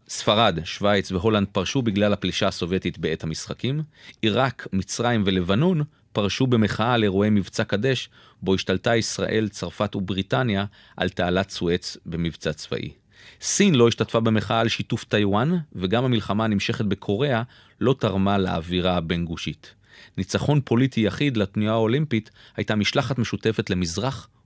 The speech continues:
ומערב גרמניה. המשחקים האולימפיים ברומא באלף תשע מאות שישים היו טעונים פוליטיים גם כן.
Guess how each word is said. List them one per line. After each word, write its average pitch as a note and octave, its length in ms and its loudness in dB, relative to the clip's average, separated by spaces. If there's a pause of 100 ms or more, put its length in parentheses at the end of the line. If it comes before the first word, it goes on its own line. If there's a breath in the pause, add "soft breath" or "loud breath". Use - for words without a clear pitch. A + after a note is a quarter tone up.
(100)
ומערב D#2+ 500 -2
גרמניה. C#2 520 -10 (1300 loud breath)
המשחקים B2+ 380 2
האולימפיים E3 400 6
ברומא A#2+ 380 4
באלף A2 280 2
תשע - 120 -2
מאות A2+ 180 0
שישים B2+ 400 0
היו A#2+ 200 4
טעונים A#2 420 2
פוליטיים G#2 480 0 (140)
גם F#2 200 -2
כן. F2 240 -4